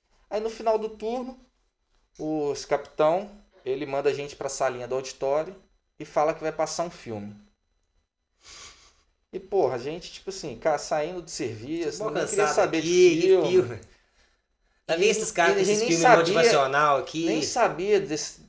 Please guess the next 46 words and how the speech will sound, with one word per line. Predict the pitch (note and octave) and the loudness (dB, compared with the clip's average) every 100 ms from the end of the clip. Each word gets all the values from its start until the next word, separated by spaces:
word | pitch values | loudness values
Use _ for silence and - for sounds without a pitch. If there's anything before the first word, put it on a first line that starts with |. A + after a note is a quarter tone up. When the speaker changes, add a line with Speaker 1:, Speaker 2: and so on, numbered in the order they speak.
| _ | _
Speaker 1:
que | C#3 | -6
tava | - D#3 | 0 0
rolando | D3 C#3+ B2+ C#3 D#3+ C3 A#2+ A2+ A#2 | 2 0 2 2 0 -2 -4 -4 -6
os | - - | -10 -12
piratão | - D3 B2 - C3 B2+ | -2 2 2 2 -2 -2
ainda. | A#2+ B2+ G#2 - | -4 -6 -10 -12
Nem | A#2 F3+ | -10 -8
Speaker 2:
É, | |
Speaker 1:
sabia. | - E3+ - C#3+ A#2 | 0 0 0 -2 -4
Speaker 2:
que | G#2+ C3+ | -4 -4
o | |
primeiro | C3 B2+ C3 | -4 -4 -4
foi | B2+ C#3+ | -2 -4
assim. | C#3 A#2+ A2 G#2 - | -4 -6 -10 -14 -2
Speaker 1:
É. | C#3+ D3+ B2 - - _ _ - | 4 6 6 0 -14 _ _ -12
A | |
gente | E3+ F#3+ | -8 -6
nem, | A#3+ | -4
eu | G#3+ G3 G3 - _ | -2 -2 -4 -14 _
nem | C#3+ G#3 | -8 -6
tinha | A3+ A3 | -6 -2
conhecimento | A3+ A3 G3 E3 G3 | 0 0 0 -2 -2
que | - | 0
tava | E3+ D#3+ | 2 4
rolando | D3+ C#3 D3 | 4 4 2
um | C3 | -2
filme | - D3 A#2 | -6 -6 -4
desse | B2+ E3+ D#3 C#3+ | -2 0 -2 -4
e | |
tal. | B2 A2 G#2+ - _ _ _ _ _ _ - | -4 -4 -4 -10 _ _ _ _ _ _ -6
E | F3 | -4
aí | |
sentou | F3+ G3+ G3 F#3+ | -2 -4 -2 0
na | E3+ | 0
sala | - D3 B2+ B2 | 2 4 4 2
o | |
nosso | B2+ D#3+ F#3 - D3+ - - - | 0 0 0 -4 -4 -4 -8 -20
que | - | -4
tava | B2+ C3 | -2 -2
saindo | - D#3 C#3+ E3+ G3+ | -2 -2 -2 -4 -4
e | G3+ | -4
o | |
turno | G#3 G#3 F3+ F#3 | -2 0 0 -2
que | F#3+ | -4
ia | F#3+ | -4
entrar. | F#3+ C3+ A#2 G#2+ - | -2 0 0 -2 -14